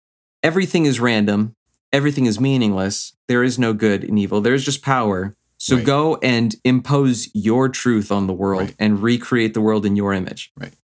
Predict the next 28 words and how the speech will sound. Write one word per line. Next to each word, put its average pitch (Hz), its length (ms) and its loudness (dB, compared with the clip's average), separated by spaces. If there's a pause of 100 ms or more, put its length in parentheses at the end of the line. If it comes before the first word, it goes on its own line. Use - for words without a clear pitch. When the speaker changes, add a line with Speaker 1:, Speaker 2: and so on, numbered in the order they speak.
(480)
Speaker 2:
And 139 100 4
I, 147 220 0 (100)
I 135 120 4
think 156 200 2
Speaker 1:
Do 185 60 4
you 220 60 4
think 220 160 4
Speaker 2:
that's 196 120 2
Speaker 1:
that's - 60 -10
putting 190 160 0
it 170 100 0
too 175 100 0
strongly? 131 520 0 (480)
Speaker 2:
No, 131 460 2
I, 120 260 2
yeah, 123 220 4
I 107 100 2
don't 131 320 2
think 135 200 0
it 107 120 0
is. 90 440 -4
Um, 101 380 -4
I 107 120 0
Speaker 1:
Okay. 107 120 2
Speaker 2:
think, 117 400 -2 (160)
I 117 120 2
think 127 320 0 (640)
that's, 120 600 0